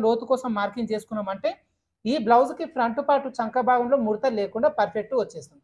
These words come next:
ఓకేనా? ఇక్కడ వరకు మార్కింగ్ చేసుకున్న తర్వాత ఇప్పుడు మనకి ఇది హెవీ చెస్ట్ ఉన్న వాళ్ళకి ప్యాటర్న్ రెడీ చేస్తున్నాం. అంటే ఇది కంప్లీట్‌గా ప్రిన్స్ కట్ మోడల్‌లో వచ్చేస్తుంది.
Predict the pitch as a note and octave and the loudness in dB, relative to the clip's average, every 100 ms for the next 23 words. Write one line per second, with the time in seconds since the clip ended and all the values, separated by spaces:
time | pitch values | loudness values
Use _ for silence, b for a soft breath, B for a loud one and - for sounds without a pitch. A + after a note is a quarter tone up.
0 | G#3 A3+ B3+ - b b - A3 D#4 D#4+ | -6 -2 -2 -4 b b -6 0 4 6
1 | D4 D#4 C4 G#3+ G#3+ B3 G#3+ G#3+ G3+ F#3 | 4 0 0 0 0 -4 -2 -4 -6 -8
2 | E3+ D#3+ D#3+ E3+ E4+ - _ _ _ _ | -6 -4 -4 -4 -6 -8 _ _ _ _
3 | _ _ _ _ - A3+ D#4 D4 C4+ B3 | _ _ _ _ -4 0 2 2 0 -2
4 | C#4 - _ _ A3+ B3+ E4+ D#4+ D4+ - | -4 -8 _ _ 4 4 2 -2 -2 -2
5 | A#3+ A#3 A3+ A3+ - A3 G#3 B3 G#3 F#3+ | 2 4 4 2 2 2 2 2 0 0
6 | F#3 E3 E3+ D#3+ A3+ A3+ D4 D4 A#3 A#3 | -4 -6 -8 -6 -4 -2 -4 -2 -2 -2
7 | C4+ C#4+ D4+ A#3+ A#3+ - C#4 A#3 G#3+ G3+ | 0 0 0 -2 -2 0 0 2 0 0
8 | G#3+ F3+ - F3 E3+ F3 | -2 -4 -6 -12 -10 -6